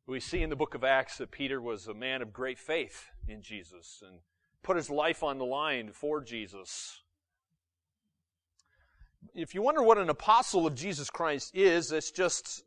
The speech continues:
one who has been sent with a commission. Jesus commissioned Jesus, or, or Peter with the, this gospel, this good news.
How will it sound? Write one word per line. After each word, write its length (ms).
one 320
who 220
has 160
been 260
sent 460
with 200
a 120
commission. 760
Jesus 380
commissioned 720
Jesus, 420
or, 180
or 160
Peter 540
with 200
the, 300
this 180
gospel, 580
this 200
good 300
news. 560